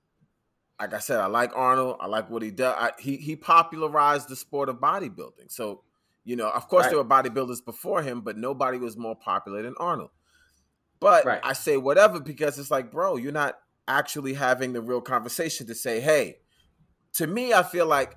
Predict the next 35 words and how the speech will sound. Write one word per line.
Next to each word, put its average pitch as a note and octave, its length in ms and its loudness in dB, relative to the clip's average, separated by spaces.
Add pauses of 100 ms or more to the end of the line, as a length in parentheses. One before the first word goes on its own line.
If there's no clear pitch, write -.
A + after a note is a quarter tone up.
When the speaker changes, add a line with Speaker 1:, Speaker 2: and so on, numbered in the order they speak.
Speaker 1:
have A#3 300 -2
the F#3 80 -4
real E3+ 160 -2
conversation C#3 560 -6
to B2 40 -14
be B2 80 -10
like, A2+ 220 -4
yep, C3+ 260 2 (600)
my G#2+ 120 -4
cholesterol C#3 540 0
was A2 160 -8
really C#3 240 -2
high B2+ 540 4 (340)
for - 140 -10
years, B2+ 680 -2 (100)
um, A2+ 560 2 (840)
because, A#2+ 680 0 (420)
you C#3+ 140 0
know, A2 320 0 (480)
quiet D3+ 320 4
as C#3 100 2
it's C3 80 -4
Speaker 2:
Smoothie D4+ 220 2
Speaker 1:
kept, D#3 280 4
Speaker 2:
time. G#2+ 100 -12 (920)
Speaker 1:
I've D#3+ 400 8
been F3+ 200 0
taking D#3+ 480 0
steroids C3+ 1120 2 (840)
since - 340 -4
I C#3 140 8
was B2 240 0
sixteen C#3+ 800 -4
years B2 320 -2
old. G#2+ 300 -2